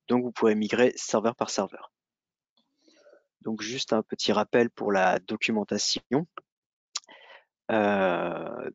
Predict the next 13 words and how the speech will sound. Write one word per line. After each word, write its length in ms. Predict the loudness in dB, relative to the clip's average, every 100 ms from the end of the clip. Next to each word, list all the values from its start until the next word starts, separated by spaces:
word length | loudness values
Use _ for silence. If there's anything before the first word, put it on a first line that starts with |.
| -8
donc 120 | -2
quand 100 | -2
vous 140 | 0
accédez 400 | 0 2 4 6
à 40 | 6
la 100 | 2
documentation, 840 | -4 -2 -2 0 -2 0 2 2
il 80 | 4
y 40 |
a 60 | 0
un 40 |
chapitre, 600 | 0 -4 -4 -10 -10 -4
euh, 220 | 0 0